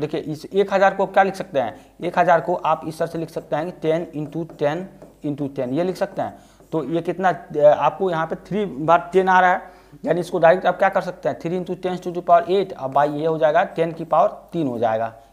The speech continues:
ठीक है। ये इसको, ये इसको, या तो ये लिखिए या तो इसको ये लिखिए, दोनों बराबर होता है। अब इसको ऊपर लेकर जाएंगे, जब ऊपर लेकर जाएंगे इसको तो ये हो जाएगा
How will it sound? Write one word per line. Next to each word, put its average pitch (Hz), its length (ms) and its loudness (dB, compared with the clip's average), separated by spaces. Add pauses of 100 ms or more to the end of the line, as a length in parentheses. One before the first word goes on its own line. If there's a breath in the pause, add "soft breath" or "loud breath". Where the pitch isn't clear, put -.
ठीक 175 120 -2
है। 156 160 -4
ये 165 80 0
इसको, 190 320 -2
ये 156 180 -2
इसको, - 320 -10 (240)
या 170 200 8
तो 175 120 0
ये 196 100 2
लिखिए 202 300 -4
या 190 120 2
तो 196 140 -2
इसको 202 220 -4
ये 160 220 -2
लिखिए, 131 300 -2
दोनों 160 260 -6 (280)
बराबर 170 280 6
होता 190 240 2
है। - 180 -4 (180 loud breath)
अब 156 60 -2
इसको 160 200 -4
ऊपर 180 300 2
लेकर 156 140 -6
जाएंगे, 127 360 -2 (440 loud breath)
जब 151 140 -6
ऊपर 185 240 2
लेकर 190 180 -4
जाएंगे 180 260 2
इसको 175 300 -2 (360 loud breath)
तो 135 60 -6
ये 160 120 0
हो 185 120 0
जाएगा 175 240 4